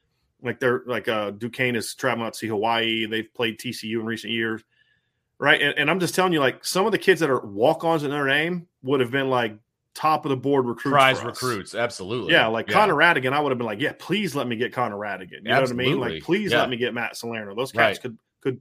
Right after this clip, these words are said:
Speaker 1: be role players for us early and then eventually grow
Speaker 2: Sure.
Speaker 1: into
Speaker 2: A Justin Fisher
Speaker 1: to,
Speaker 2: from
Speaker 1: yeah,
Speaker 2: Mishawaka, like,
Speaker 1: yeah.
Speaker 2: that kid's an athlete, you know? Yeah,
Speaker 1: And, and,
Speaker 2: absolutely.
Speaker 1: and definitely at the Division three level, they'd have been
Speaker 2: Right.
Speaker 1: stars.
Speaker 2: <laughs> Yeah, right.
Speaker 1: You know, like, I, I
Speaker 2: Sure.
Speaker 1: had two receivers that spent time in the N F L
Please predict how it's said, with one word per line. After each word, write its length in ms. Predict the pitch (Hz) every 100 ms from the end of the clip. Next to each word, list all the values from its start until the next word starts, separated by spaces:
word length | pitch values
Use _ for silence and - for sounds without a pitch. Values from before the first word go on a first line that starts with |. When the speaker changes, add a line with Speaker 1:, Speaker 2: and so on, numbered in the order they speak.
| -
Speaker 1:
be 140 | 156
role 320 | 131 135 165
players 320 | 165 135 123 -
for 220 | 123 123
us 200 | 120 -
early 300 | 135 139 131
and 80 | 127
then 120 | 123
eventually 400 | 117 123 123 -
grow 160 | 113 123
Speaker 2:
Sure. 160 | 120 120
Speaker 1:
into 200 | 113 -
Speaker 2:
A 40 | 104
Justin 400 | 101 139 139 120
Fisher 340 | 139 131 120
Speaker 1:
to, 40 | 110
Speaker 2:
from 160 | 104
Speaker 1:
yeah, 60 | 110
Speaker 2:
Mishawaka, 520 | 151 175 127 123 101
like, 140 | 98
Speaker 1:
yeah. 100 | 117
Speaker 2:
that 100 | 113
kid's 140 | 135 107
an 80 | 107
athlete, 520 | 123 127 92 87 85
you 120 | 101
know? 240 | 95 95
Yeah, 180 | 92 110
Speaker 1:
And, 80 | 156
and, 80 | -
Speaker 2:
absolutely. 360 | 147 127 80 139
Speaker 1:
and 100 | 127
definitely 280 | 175 175 143
at 60 |
the 60 | 127
Division 400 | 127 131 120 113
three 220 | 139 202
level, 240 | 131 113
they'd 160 | 113 110
have 40 |
been 100 | 104
Speaker 2:
Right. 140 | 95 95
Speaker 1:
stars. 540 | 127 123 85 - -
Speaker 2:
<laughs> 20 |
Yeah, 280 | 131 190 151 -
right. 300 | 110 127 -
Speaker 1:
You 100 | 117
know, 200 | 120 135
like, 260 | 120 113
I, 140 | - 131
I 120 | 135
Speaker 2:
Sure. 80 | 156
Speaker 1:
had 180 | 165 127
two 160 | 165
receivers 480 | 147 131 151 143 123
that 160 | 127 -
spent 240 | - 139
time 220 | 135 131
in 40 | 123
the 80 | 123
N 80 |
F 160 | 117 -
L 460 | 165 143 110 113